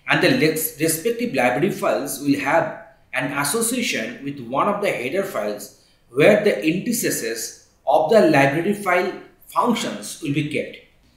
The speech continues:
Here the respective header file is S T D I O dot H.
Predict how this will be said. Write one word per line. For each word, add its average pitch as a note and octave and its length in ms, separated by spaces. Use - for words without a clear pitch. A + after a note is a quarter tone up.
Here A3 240
the G#3+ 120
respective G#3 500
header C#3 260
file C#3+ 240
is - 400
S D3 180
T D#3+ 120
D - 220
I A#2+ 120
O A#2 100
dot A2+ 280
H. - 360